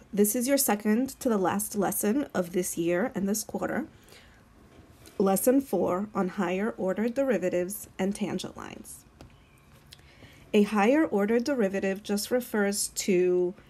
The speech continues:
anything more than the first derivative. So, for example, the second derivative, the third derivative,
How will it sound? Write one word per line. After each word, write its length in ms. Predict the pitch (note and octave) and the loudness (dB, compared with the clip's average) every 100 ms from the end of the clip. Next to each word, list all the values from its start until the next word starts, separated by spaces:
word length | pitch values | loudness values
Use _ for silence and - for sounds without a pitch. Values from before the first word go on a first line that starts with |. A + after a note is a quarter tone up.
| - - | -20 -2
anything 720 | A3 B3+ C4+ C#4+ C4+ C4 C4 | 2 4 2 0 0 2 2
more 360 | G#3+ F#3+ F#3+ F#3+ | 2 4 2 0
than 340 | F3+ F3 F#3 | 0 -2 -2
the 60 | F3+ | -4
first 300 | - F3+ - | -4 -4 -4
derivative. 480 | F3 D3 F#2 - - | -4 -4 -4 -6 -8
So, 220 | - F#3+ | -4 -4
for 160 | - F#3+ | -2 -4
example, 520 | F3 C#3 F3+ - - - - - - | -4 -6 -6 -10 -12 -16 -20 -20 -6
the 80 | F3+ | -4
second 460 | - - - C4 B3 | 2 2 2 2 4
derivative, 600 | A#3 A#3 A#3 A3 A3 G#3+ - - | 4 4 2 2 0 -6 -16 -8
the 80 | - | -8
third 400 | - F#3 F#3 F#3 | -2 2 2 2
derivative, 640 | G3 F#3 F#3 F3+ F3+ F3+ | 0 0 0 0 -2 -4